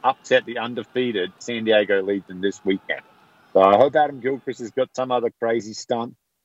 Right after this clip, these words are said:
You know, the losing C E O has to jump out of a helicopter or something to motivate the boys.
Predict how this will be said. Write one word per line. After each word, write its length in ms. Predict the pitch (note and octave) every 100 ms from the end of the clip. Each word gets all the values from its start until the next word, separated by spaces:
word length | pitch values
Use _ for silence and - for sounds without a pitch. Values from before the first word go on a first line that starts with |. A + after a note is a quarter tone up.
| _
You 60 | F#2+
know, 100 | G#2
the 60 |
losing 420 | G2 A2 A#2 G#2+ G#2+
C 260 | - A#2
E 60 | G#2
O 240 | G#2+ A2
has 260 | G#2+ A2 -
to 240 | G#2 F2+
jump 300 | D#2 A2+ G#2+
out 140 | G#2 G2
of 60 |
a 80 | F2+
helicopter 560 | E2+ G2 G2+ G#2 G2+ F#2
or 80 | F2
something 520 | - A#2 B2+ G#2+ F2+
to 80 | G#2
motivate 480 | G2 G2+ G2 G2 F#2
the 60 | -
boys. 460 | G#2 A2 G#2 G2